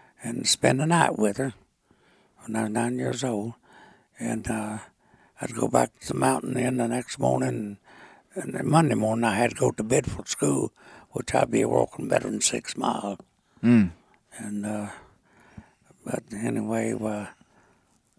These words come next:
Speaker 1: I'd done that for four years.
Speaker 2: Mm. Mm.
Speaker 1: Till I was thirteen. She died in nineteen forty.
Speaker 2: Oh, okay.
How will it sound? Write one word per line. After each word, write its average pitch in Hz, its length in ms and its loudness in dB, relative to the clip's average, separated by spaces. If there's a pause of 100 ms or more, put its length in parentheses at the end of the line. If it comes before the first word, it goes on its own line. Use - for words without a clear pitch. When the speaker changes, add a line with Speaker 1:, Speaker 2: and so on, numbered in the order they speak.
(720)
Speaker 1:
I'd 120 240 -4
done 123 200 6
that 123 180 6
for - 160 -2
four 135 300 8
years. 101 480 4 (500)
Speaker 2:
Mm. 104 280 6 (580)
Mm. 101 280 4
Speaker 1:
Till - 120 0
I 110 120 4
was - 240 2
thirteen. 107 580 0 (400)
She - 220 -2
died 113 340 4
in 101 100 -2
nineteen 113 440 0
forty. - 440 -4 (500)
Speaker 2:
Oh, 87 160 -2
okay. 98 260 0